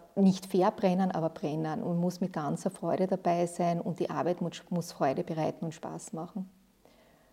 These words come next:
Also wenn das nicht der Fall ist, dann hat man vermutlich auch nicht die Energie.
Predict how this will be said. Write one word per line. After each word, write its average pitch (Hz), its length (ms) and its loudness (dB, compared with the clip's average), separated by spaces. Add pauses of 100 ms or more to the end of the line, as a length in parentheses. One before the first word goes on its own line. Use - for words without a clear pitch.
(280)
Also 180 300 -2
wenn 170 160 2
das - 280 2
nicht 190 200 2
der 180 60 0
Fall 175 400 -2
ist, 190 340 0
dann 165 160 -4
hat 175 140 -6
man 180 80 -4
vermutlich 170 440 -6
auch 160 140 -6
nicht 165 220 -8
die 180 60 -4
Energie. 180 460 -8